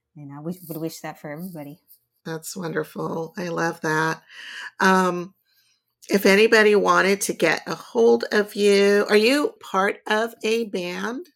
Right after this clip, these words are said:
Speaker 1: Not currently, no. Mm-mm. I have
Speaker 2: Um,
Speaker 1: something brewing, so in a few months I will be. But if anyone wants to get a hold of me, they could just email Donna Hargis at California Bluegrass dot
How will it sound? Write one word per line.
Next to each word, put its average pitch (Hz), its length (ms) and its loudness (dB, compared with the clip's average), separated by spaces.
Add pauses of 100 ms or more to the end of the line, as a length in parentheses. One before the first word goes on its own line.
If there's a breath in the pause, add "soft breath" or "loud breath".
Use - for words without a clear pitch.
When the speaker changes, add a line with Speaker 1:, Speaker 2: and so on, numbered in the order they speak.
(280 soft breath)
Speaker 1:
Not 254 240 2
currently, 165 520 -4
no. 147 340 -10 (100)
Mm-mm. 147 300 -14 (160)
I 202 260 2
have 190 100 -6
Speaker 2:
Um, 190 40 -16
Speaker 1:
something 226 320 -8
brewing, 175 380 -8
so 165 180 -10
in 165 160 -8
a 170 60 -8
few 240 180 -8
months 180 340 -8
I 135 120 -12
will 139 180 -14
be. 139 140 -14
But - 180 -14 (240 soft breath)
if 262 100 -12
anyone 233 460 -2
wants 202 300 -8
to 190 80 -8
get 180 80 -6
a 170 60 -6
hold 214 200 -12
of 202 60 -10
me, 170 260 -12
they 196 80 -12
could 196 140 -12
just - 400 -16
email 202 340 -10
Donna 185 340 -12
Hargis 190 800 -14 (120)
at 175 320 -8 (160)
California 180 560 -8
Bluegrass 269 1000 -4 (840 loud breath)
dot 180 580 -4